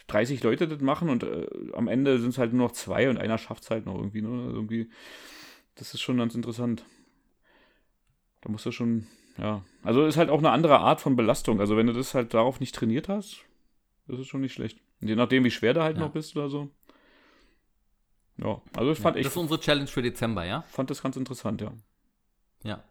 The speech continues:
Speaker 1: Hättest du darauf Bock? Nimmst du
Speaker 2: Voll.
Speaker 1: das an?
Speaker 2: Du hast ja eine super Idee wieder. <laughs> Planks Reloaded.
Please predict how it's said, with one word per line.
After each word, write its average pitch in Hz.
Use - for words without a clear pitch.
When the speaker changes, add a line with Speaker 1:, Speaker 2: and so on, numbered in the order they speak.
Speaker 1:
Hättest -
du 151
darauf 131
Bock? -
Nimmst 117
du -
Speaker 2:
Voll. -
Speaker 1:
das 117
an? 104
Speaker 2:
Du 117
hast 127
ja 147
eine 135
super 175
Idee 143
wieder. 240
<laughs> -
Planks 123
Reloaded. 123